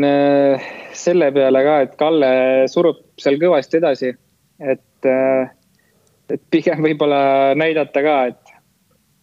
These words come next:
et, et võib tulla küll noor, noor poiss ja panna seal, et aga, aga loomulikult, nagu Jaan ütles ka, et Ott seda kindlasti lihtsalt ei ära anna.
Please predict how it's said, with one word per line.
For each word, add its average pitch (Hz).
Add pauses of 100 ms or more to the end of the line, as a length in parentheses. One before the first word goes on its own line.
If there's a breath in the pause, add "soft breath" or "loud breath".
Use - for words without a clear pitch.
(360)
et, -
et 139
võib 147
tulla 147
küll 147
noor, 135 (220)
noor 151
poiss 156
ja 139
panna 139
seal, 120
et 123 (220)
aga, 143 (220)
aga 147
loomulikult, 175
nagu 147
Jaan 156
ütles 139
ka, 151
et 127
Ott 143
seda 139
kindlasti 147
lihtsalt 165
ei 160
ära 135
anna. 135